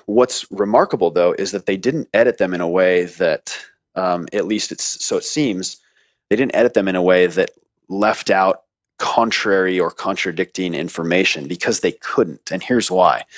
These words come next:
Um, Matthew, Mark, Luke, and John were written about thirty to forty, maybe fifty years after the death and resurrection of Jesus. So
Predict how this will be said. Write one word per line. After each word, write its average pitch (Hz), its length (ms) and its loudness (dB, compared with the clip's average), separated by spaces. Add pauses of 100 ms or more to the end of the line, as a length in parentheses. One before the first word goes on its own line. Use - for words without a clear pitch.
(580)
Um, 90 320 4 (400)
Matthew, 120 360 0
Mark, 117 400 2
Luke, 104 280 -2
and 92 100 -4
John 92 380 -4
were 92 180 -4
written 92 640 -2 (880)
about 117 560 2
thirty 131 480 2
to 120 80 0
forty, 113 460 0
maybe 101 240 0
fifty - 400 -2
years 104 600 0
after 104 320 0
the 92 120 -4
death 92 320 -2
and 95 80 -6
resurrection 87 480 -4
of 82 40 -16
Jesus. - 640 -10 (560)
So - 320 -2